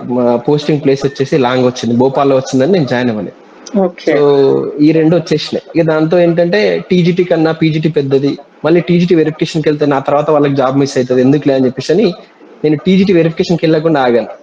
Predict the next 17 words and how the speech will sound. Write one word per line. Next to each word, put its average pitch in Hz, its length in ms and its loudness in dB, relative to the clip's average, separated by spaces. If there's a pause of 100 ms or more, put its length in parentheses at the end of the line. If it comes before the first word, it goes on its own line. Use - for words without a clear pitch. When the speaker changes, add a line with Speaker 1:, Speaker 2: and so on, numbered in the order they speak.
(300)
Speaker 1:
ఆ 131 40 0
జాబ్ 139 220 0
వేరే 139 180 2
వాళ్ళకైనా - 1040 -6
వెళ్ళిపోతుంది 127 420 0
కదా, 117 100 2
మనం 131 200 0
వెళ్తే 151 360 0 (400)
ఆ 165 40 -2
పోస్టింగ్ 185 340 0
మన 165 120 0
కోసం 185 240 0
పెట్టేసి 170 300 0
మళ్ళీ 190 140 2
బ్యాక్ 156 200 0
లాగేస్తారు. - 680 -4
కాబట్టి 156 680 0